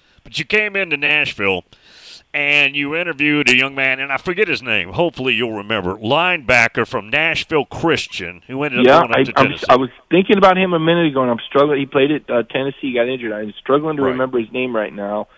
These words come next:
Speaker 2: Went into Nashville Christian High School and met everybody there and, and, you know, everything they were trying to accomplish.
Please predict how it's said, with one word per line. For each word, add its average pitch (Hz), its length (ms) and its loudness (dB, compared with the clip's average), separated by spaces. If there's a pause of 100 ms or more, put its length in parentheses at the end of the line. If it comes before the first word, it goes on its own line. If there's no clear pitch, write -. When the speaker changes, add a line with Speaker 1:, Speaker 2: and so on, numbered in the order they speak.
(180)
Speaker 2:
Went 120 180 2
into 190 220 6
Nashville 156 420 2
Christian 151 380 -4
High 139 300 2
School - 260 -6 (600)
and 107 160 -2
met 127 160 2
everybody 139 480 2
there 127 360 4
and, 101 240 -2
and, 107 320 -6
you 113 80 -4
know, 107 80 0
everything 127 400 0
they 123 140 2
were 147 140 0
trying 123 400 0
to 107 100 0
accomplish. 107 540 -2